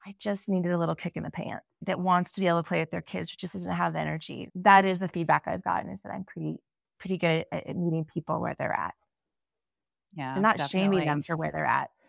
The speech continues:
Speaker 1: which is
Speaker 2: Right.
Speaker 1: unfortunately
Speaker 2: Yeah.
Speaker 1: can be a thing. Like,
Speaker 2: Mm-hmm.
Speaker 1: you know, in the fitness space and leadership space, I'm not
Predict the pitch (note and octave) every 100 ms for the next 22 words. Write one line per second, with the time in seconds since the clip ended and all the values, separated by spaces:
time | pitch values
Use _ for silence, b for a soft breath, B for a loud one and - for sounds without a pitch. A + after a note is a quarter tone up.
0 | - C#4 - D4+ D#4 E3 D3 B3+ B3+ C#4+
1 | A#4+ - C#4+ A3 F#3+ F3+ E3 G#3+ B3+ -
2 | _ D4+ C#4 C#4 B3 - G3 B3+ G3 D3
3 | D#3 - _ _ _ _ _ F#3+ F#3+ F#3
4 | F#3+ G#3+ F#3 F3 F3 F3 - - F#3+ F3+
5 | - F#3+ A3 - G#3+ F#3+ F#3+ F#3 E3 D#3+
6 | F#3 - G3+ - G3+ G3+ - G3+ C4 D4
7 | G#3 -